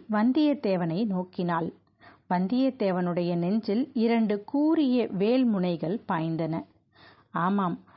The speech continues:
நான் பழுவூர் இளையராணிதான்" என்றாள் அப்பெண்மணி.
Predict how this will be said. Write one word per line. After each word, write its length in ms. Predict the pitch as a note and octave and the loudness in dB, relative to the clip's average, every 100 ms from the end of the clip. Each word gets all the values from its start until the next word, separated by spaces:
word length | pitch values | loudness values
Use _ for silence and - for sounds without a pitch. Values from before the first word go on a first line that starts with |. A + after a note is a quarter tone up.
| _ | _
நான் 380 | G3 F#3+ G3 B3 - | 0 2 0 -2 -6
பழுவூர் 520 | - G#3+ C4 C#4 C#4 A3+ | 0 2 2 0 0 0
இளையராணிதான்" 960 | G3+ A3+ C4 C#4 G#3 F3 E3+ F3 E3+ - _ - | 0 2 2 2 0 0 0 0 -2 -4 _ -4
என்றாள் 480 | F#3 F3 F3+ A#3 - | -2 0 0 -2 -4
அப்பெண்மணி. 680 | G3+ - E3+ E3 E3+ D#3+ | -6 -4 -4 -2 -2 -4